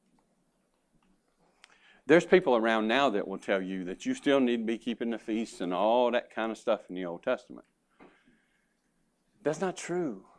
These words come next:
If you want to do a Passover meal to learn from what was done, to see the example and,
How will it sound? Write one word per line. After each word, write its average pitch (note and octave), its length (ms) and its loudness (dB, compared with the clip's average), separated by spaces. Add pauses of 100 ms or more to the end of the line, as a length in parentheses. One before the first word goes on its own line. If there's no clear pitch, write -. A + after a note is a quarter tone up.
(840)
If - 160 -6
you F#3 160 2
want G#3+ 180 4
to C3+ 100 4
do D3+ 400 6
a A#2+ 160 -2
Passover D#3 600 -2
meal B2+ 360 -2
to G2+ 160 -6
learn B2 360 -2
from A2 220 -8
what C#3 220 -4
was G#2 160 -10
done, G#2+ 500 -8
to G2 200 -8
see C3 380 -4
the B2 140 -6
example A2 680 -6
and, F#2+ 200 -8